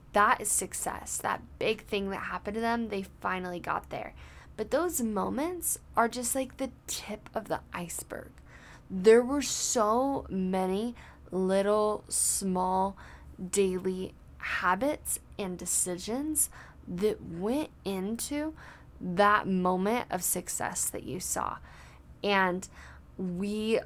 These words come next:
often look to that really big thing that is, like, really lucky or seems like they made it, versus recognizing, like, the power of the simple and small things those people were doing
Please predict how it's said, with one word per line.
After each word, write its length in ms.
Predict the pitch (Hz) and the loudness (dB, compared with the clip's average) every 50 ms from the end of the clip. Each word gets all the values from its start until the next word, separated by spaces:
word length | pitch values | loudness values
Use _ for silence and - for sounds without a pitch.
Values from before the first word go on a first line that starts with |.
| - - | -2 0
often 720 | 180 190 196 208 - - - 190 180 180 170 180 165 165 170 | 2 4 4 2 0 -2 -2 -2 0 0 0 -2 -2 0 4
look 320 | 208 294 370 359 - - - - | 4 4 4 4 -2 -12 -8 -6
to 300 | - - 214 190 190 185 | -2 2 2 2 2 4
that 260 | 190 185 185 175 185 | 2 2 2 0 -2
really 280 | - 196 190 190 185 185 | -2 -2 0 0 0 -2
big 360 | 185 - - 185 180 175 - | -2 -2 -4 -2 -2 -4 -6
thing 480 | - - 196 180 175 175 170 151 135 - - | -8 -6 -6 -4 -4 -4 -4 -6 -8 -10 -8
that 220 | - - 175 175 - - - - - | -2 0 0 0 -2 -4 -12 -14 -6
is, 240 | - 190 185 180 - | -4 -4 -2 -2 -4
like, 240 | 185 - 185 - - - | -4 -6 -8 -10 -14 -14
really 480 | - 185 170 185 196 185 180 165 170 170 | -12 -6 -2 0 0 0 0 -2 -2 -2
lucky 760 | 165 170 214 247 302 302 - - 277 269 269 262 254 254 - - - - | 2 6 6 6 6 6 2 -6 -6 -4 -4 -4 -4 -6 -6 -8 -10 -8
or 460 | - 196 196 190 185 185 185 180 180 - - - - - - - - | -4 -2 0 2 2 2 2 2 0 -4 -14 -20 -20 -20 -20 -20 -16
seems 600 | - - - - - 214 190 180 175 180 180 - | -12 -8 -6 -4 -2 -2 0 0 0 0 -2 0
like 380 | - 185 180 175 - - - - - - - - - - - - - - - - | 0 0 0 0 -4 -6 -10 -16 -20 -20 -20 -20 -20 -20 -20 -20 -20 -18 -12 -8
they 440 | 190 180 170 196 196 196 190 185 | -6 0 2 4 4 6 4 4
made 440 | 175 180 175 170 175 175 170 - - | 2 2 0 0 -2 -2 -4 -6 -6
it, 320 | 64 57 - - - - - - - - - - - - | -8 -10 -10 -10 -10 -12 -12 -12 -16 -20 -20 -20 -16 -12
versus 480 | - 185 190 208 226 226 - 190 190 185 | -4 2 4 4 4 4 2 -2 0 2
recognizing, 760 | 202 202 202 - 240 240 233 220 208 208 185 196 196 196 190 | 2 2 2 2 -2 0 0 0 -2 -2 -2 0 -2 -2 -2
like, 300 | 185 170 - - - - - - | -2 -4 -6 -8 -10 -16 -18 -12
the 160 | - 190 196 190 | -6 -6 -6 -4
power 540 | - - - - - 180 185 202 220 214 | -4 -2 -2 0 0 0 0 2 0 0
of 200 | 214 - 175 180 | -2 -2 -4 -4
the 80 | 170 185 | -2 0
simple 600 | 180 - - - - 180 170 - - 196 196 196 | 2 2 2 2 0 -2 -4 -4 -6 -6 -4 -4
and 160 | - 170 180 - | -4 -4 0 2
small 520 | - - - 185 180 175 165 175 185 190 - - | 2 2 2 0 -2 -2 -2 -4 -4 -6 -8 -8
things 380 | - 151 156 170 220 233 226 | -8 -6 -6 -4 -6 -4 -4
those 220 | 208 190 180 175 - | -4 -6 -6 -6 -8
people 340 | - - 185 180 - 180 | -10 -12 -10 -8 -6 -6
were 160 | 170 - - - | -6 -6 -6 -8
doing 600 | - - - - - - 214 262 285 311 330 330 | -8 -10 -10 -8 -6 -4 -4 -2 -2 -2 -4 -6